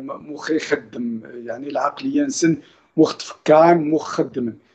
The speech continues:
وغي تسمى، آه، قا-، إنا ثوامي ذا سنين، آه، مولاي محمد، هل أنتم حكومة أو عصابة؟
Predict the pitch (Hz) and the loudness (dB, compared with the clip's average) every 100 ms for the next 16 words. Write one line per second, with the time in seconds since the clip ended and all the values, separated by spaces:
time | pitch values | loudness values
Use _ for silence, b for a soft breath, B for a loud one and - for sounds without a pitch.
0 | _ _ 165 160 170 - 165 165 165 160 | _ _ 2 2 0 0 2 4 6 4
1 | 160 165 151 b b _ 175 185 180 180 | 0 -2 -6 b b _ 2 4 4 0
2 | 185 180 175 165 160 175 156 156 151 165 | -4 -2 -2 -2 -4 -2 0 -2 0 -2
3 | 165 160 156 151 151 151 147 156 160 160 | 2 2 2 0 0 -2 -2 0 0 0
4 | 156 151 160 143 127 147 160 165 147 151 | 0 -2 -2 -6 -4 -4 -6 -10 -12 -14
5 | 151 147 - 147 - 147 156 156 139 135 | -14 -16 -6 -6 -2 -2 -2 -2 -4 -4
6 | - 156 151 208 - | 0 2 6 4 4